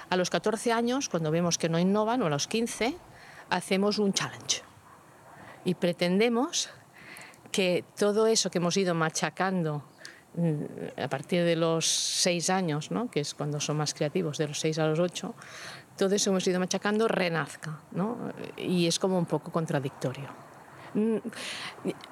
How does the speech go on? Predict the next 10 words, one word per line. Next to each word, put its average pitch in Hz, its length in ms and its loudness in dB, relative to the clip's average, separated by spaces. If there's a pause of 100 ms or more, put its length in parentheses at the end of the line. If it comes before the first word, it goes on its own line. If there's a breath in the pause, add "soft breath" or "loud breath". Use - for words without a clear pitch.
(440)
tú 240 80 2
me 262 80 4
dices, 240 440 2
"Falta 247 280 2
innovación". 214 720 2 (180)
<clears throat> - 880 -4
Falta 214 320 0
un 202 80 2
replanteamiento 151 720 0
general. 139 400 -4